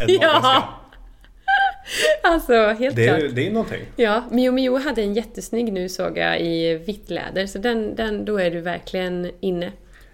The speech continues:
Speaker 1: Då vet, det här är kanske någonting då man ska ta, för att jag var på bal på Grand Hotel i Stockholm här för ett par veckor sedan, och då var det en man, normalt sett, ja,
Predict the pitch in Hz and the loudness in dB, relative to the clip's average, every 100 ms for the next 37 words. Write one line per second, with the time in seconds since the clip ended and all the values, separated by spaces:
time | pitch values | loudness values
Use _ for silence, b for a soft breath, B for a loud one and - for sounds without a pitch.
0 | b - 113 135 113 110 113 131 143 147 | b -6 -2 0 0 -2 0 0 0 -4
1 | 123 139 98 92 92 95 98 95 90 82 | -4 -6 -6 -6 -6 -6 -8 -8 -8 -6
2 | 95 92 101 101 101 104 98 98 101 107 | -6 -6 -6 -6 -6 -4 -4 -4 -6 -6
3 | 113 123 117 101 98 98 - 123 123 107 | 0 0 0 -6 -8 -8 -8 -6 -6 -8
4 | - 95 90 87 82 98 92 95 92 104 | -8 -10 -8 -8 -8 -10 -10 -10 -8 -10
5 | - 92 95 123 127 113 110 104 95 90 | -10 -8 -6 -4 -2 -2 -4 -6 -8 -10
6 | 95 113 143 165 160 95 90 | -6 -4 -2 -4 -6 -10 -10